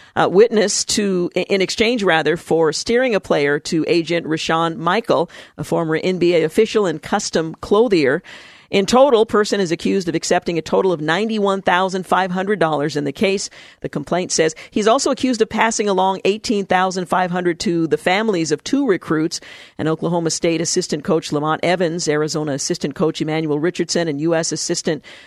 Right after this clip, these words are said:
uh, U S C assistant Tony Bland were charged with solicitation of bribery as well.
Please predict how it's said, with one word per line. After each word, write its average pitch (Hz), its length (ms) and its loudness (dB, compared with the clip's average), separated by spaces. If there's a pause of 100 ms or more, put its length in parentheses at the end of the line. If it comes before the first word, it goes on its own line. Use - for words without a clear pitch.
(300)
uh, - 60 2
U 165 200 2
S 165 120 0
C 240 220 0
assistant 175 420 -2
Tony 180 300 -2
Bland 160 500 0
were 147 180 0
charged 156 440 0
with 156 120 -2
solicitation 160 800 -2
of 151 220 -4
bribery 156 500 -2
as 147 220 -4
well. 147 460 0